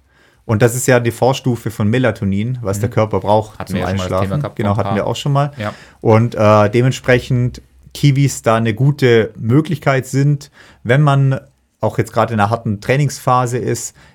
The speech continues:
Speaker 1: eventuell die Schlafqualität zu verbessern.
Speaker 2: Ja. Erst eigentlich wieder ein Mittel, was ich mal probieren werde. Ich habe ja immer noch so ein bisschen, ähm, ja, mit meiner H R V zu tun und zu, ähm,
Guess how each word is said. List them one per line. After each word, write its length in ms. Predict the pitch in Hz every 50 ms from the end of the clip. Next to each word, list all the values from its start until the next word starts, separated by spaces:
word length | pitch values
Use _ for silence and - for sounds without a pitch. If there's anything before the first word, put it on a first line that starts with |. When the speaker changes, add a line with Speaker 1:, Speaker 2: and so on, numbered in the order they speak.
| _
Speaker 1:
eventuell 340 | - 117 127 170 202 233 208
die 60 | 160
Schlafqualität 680 | 135 - - 135 143 - - - - - - - 107 -
zu 80 | -
verbessern. 440 | - - 113 - - - - 101 - - _ _
Speaker 2:
Ja. 240 | - 98 104 101 - _ _ _ _ _ _ _ _ _ _ _ _ _ _ _ _ _ _ _ _ _ _ _ _
Erst 160 | - 135 -
eigentlich 160 | 113 107 104
wieder 140 | 107 117 110
ein 80 | 101 98
Mittel, 200 | 131 143 160 135
was 120 | 123 117
ich 60 | 117
mal 100 | 110 107
probieren 400 | 101 - 104 98 110 113 107 107
werde. 300 | 104 110 127 165 180 180 - _ - - 107
Ich 100 | 101 _
habe 140 | - 104 110
ja 60 | 107
immer 120 | 120 120 120
noch 120 | 120 113
so 100 | - -
ein 60 | 110
bisschen, 320 | 104 110 - - 107 107 107
ähm, 340 | 101 101 101 101 101 101 101 _
ja, 140 | - 156 151
mit 140 | 101 92 90
meiner 200 | 92 92 92 90
H 120 | 101 98
R 60 | 98
V 240 | 95 - 107 101 101
zu 200 | - - - 104
tun 300 | 92 - 123 120 120 117
und 260 | 107 104 104 98 - - - - - - - - - - - - - _
zu, 340 | 98 98 98 95 95 98 -
ähm, 240 | - 92 90 90 90